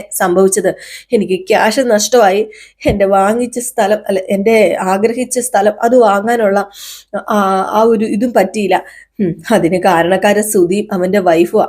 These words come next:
അങ്ങനെ തോറ്റു കൊടുക്കാനേ ഈ നീലിമയ്ക്ക് കഴിയില്ല. ആ ക്യാഷ്, അൻപത് ലക്ഷം രൂപ, ഹ്, അവരിൽ നിന്ന് ഞാൻ തിരികെ മേടിക്കും.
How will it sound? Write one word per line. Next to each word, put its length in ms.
അങ്ങനെ 300
തോറ്റു 320
കൊടുക്കാനേ 440
ഈ 120
നീലിമയ്ക്ക് 500
കഴിയില്ല. 440
ആ 120
ക്യാഷ്, 460
അൻപത് 320
ലക്ഷം 320
രൂപ, 220
ഹ്, 140
അവരിൽ 480
നിന്ന് 220
ഞാൻ 240
തിരികെ 360
മേടിക്കും. 520